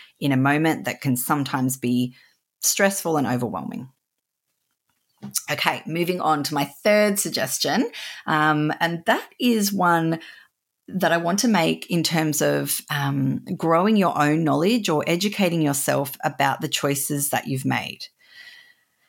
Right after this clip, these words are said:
So parenting is really intense, right? I think we can all agree on that, um, at times,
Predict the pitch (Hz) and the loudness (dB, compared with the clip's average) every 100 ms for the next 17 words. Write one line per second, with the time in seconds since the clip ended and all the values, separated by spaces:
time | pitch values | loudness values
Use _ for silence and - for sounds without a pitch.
0 | _ - - 214 233 240 277 247 180 156 | _ -4 -2 2 4 4 4 2 2 2
1 | 151 143 135 123 151 123 - - - 131 | 0 2 0 0 -2 -2 -4 -2 0 0
2 | 160 160 - - 160 156 180 165 147 143 | 0 -4 -4 -2 2 4 2 2 0 2
3 | 139 135 214 - 156 143 139 - 147 143 | 4 4 4 2 0 0 -2 -2 0 2
4 | 214 320 | 2 0